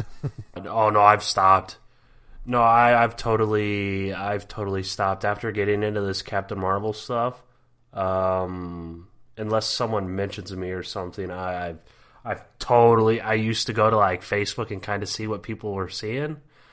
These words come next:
Speaker 2: But since the page has, uh, like, almost five million likes, you know, there's a substantial amount of comments.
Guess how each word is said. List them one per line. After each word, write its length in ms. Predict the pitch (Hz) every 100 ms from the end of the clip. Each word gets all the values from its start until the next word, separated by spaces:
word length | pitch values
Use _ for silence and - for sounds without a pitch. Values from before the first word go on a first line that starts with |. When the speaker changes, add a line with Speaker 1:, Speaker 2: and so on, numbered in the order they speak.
| _ _
Speaker 2:
But 160 | - 98
since 200 | 113 -
the 100 | -
page 360 | - 104 98 95
has, 400 | 98 95 92 90
uh, 500 | 92 92 90 87 85
like, 280 | 82 82 82
almost 260 | 90 85
five 260 | - 95 90
million 400 | 95 90 90 85
likes, 640 | 85 92 95 - - - - _
you 200 | - 104
know, 460 | 98 98 98 101 - - - -
there's 180 | 196 202
a 80 | 175
substantial 540 | 151 143 156 139 139
amount 220 | 123 123 107
of 60 |
comments. 480 | - 131 110 85 -